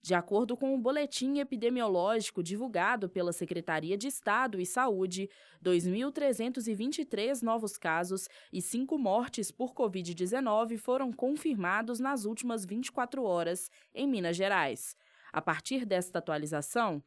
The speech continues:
o estado soma três milhões trezentos e oitenta e três mil oitocentos e setenta e quatro pessoas infectadas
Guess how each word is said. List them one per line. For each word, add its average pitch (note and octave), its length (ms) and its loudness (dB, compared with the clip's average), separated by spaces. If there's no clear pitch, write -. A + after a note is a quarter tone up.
o F#3 80 2
estado A3+ 420 4
soma C4 360 2
três B3 340 0
milhões B3 480 0
trezentos A3 600 0
e B3+ 80 -2
oitenta B3 420 0
e C4 80 0
três G#3+ 380 -2
mil A3 280 -2
oitocentos A#3 640 -2
e A3+ 60 0
setenta G#3 420 -2
e G3 60 -2
quatro G3+ 460 0
pessoas G#3+ 600 0
infectadas F#3 960 -4